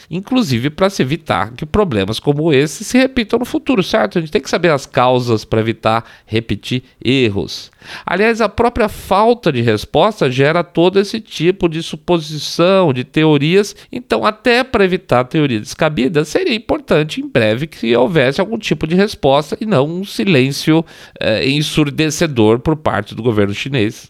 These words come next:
e da mídia. Enquanto isso, o show de horrores continua lá, tá, gente? A O M S continua trabalhando atrasada, claro, junto com o governo chinês. O Estado chinês continua prendendo pessoas que teoricamente provocam, aspas, pânico,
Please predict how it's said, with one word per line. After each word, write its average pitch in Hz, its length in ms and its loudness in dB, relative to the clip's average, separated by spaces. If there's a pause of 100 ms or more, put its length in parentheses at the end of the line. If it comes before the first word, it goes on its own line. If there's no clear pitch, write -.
e - 80 -8
da 139 120 -2
mídia. 95 360 -6 (240)
Enquanto 240 480 0
isso, 226 260 -2
o 269 80 0
show 185 340 2
de 175 100 0
horrores 175 320 4
continua 185 580 2
lá, 139 220 2
tá, 135 280 0
gente? 107 340 -4
A 113 480 4
O 117 100 4
M 131 160 0
S 139 260 2
continua 120 760 2 (340)
trabalhando 117 640 2 (100)
atrasada, 113 720 0
claro, 123 360 0
junto 113 320 -2
com 127 100 -6
o 123 60 -4
governo 120 320 0
chinês. - 460 -4 (180)
O 135 220 2
Estado 190 580 0
chinês 143 440 -2
continua 147 460 -2
prendendo 131 600 0
pessoas 147 760 2 (180)
que - 120 -12
teoricamente 113 720 0
provocam, 101 640 0
aspas, 98 480 0
pânico, 139 680 0